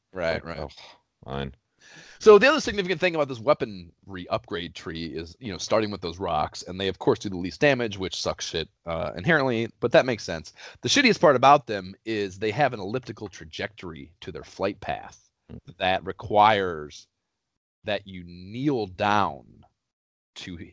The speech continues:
Speaker 1: to be able to hit the zombies unless they are super either close or super far away. So, uh, you know, if you're standing up,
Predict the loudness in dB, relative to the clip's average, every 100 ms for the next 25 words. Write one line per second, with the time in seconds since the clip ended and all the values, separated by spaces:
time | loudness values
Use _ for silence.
0 | _ -12 -4 -2 -2 -6 2 6 6 4
1 | -20 _ _ _ -14 -10 -2 0 0 -4
2 | -10 -10 -6 -6 -4 -6 -8 -10 -8 -8
3 | -6 -6 -4 -2 0 0 0 0 -2 2
4 | 2 2 -4 -10 -10 -8 -6 -6 -6 -12
5 | -18 _ -20 _ -2 2 2 0 -4 -18
6 | _ -20 -8 2 4 4 2 -4 -16 -16
7 | -20 -20 -20 -18 -18 _ _ _ -12 -12
8 | -12 -2 0 0 0 0 0